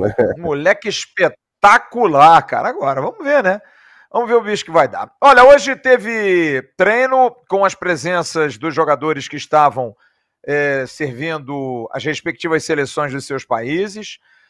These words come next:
Speaker 2: É, treino que tá puxado, hoje foi integral, amanhã não vai ser,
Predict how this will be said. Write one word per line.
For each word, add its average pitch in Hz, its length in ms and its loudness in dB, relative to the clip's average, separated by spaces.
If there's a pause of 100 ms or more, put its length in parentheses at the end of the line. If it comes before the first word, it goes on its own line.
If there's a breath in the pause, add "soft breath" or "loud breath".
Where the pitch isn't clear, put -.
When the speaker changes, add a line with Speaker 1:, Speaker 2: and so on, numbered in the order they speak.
(140)
Speaker 2:
É, 127 1000 -2 (160)
treino 151 640 -4 (360)
que - 80 -20
tá 170 140 0
puxado, 151 840 -4 (200)
hoje 147 360 -2
foi 147 200 -8
integral, 131 580 2
amanhã 151 320 -2
não 143 160 -2
vai 123 160 -2
ser, 127 460 -6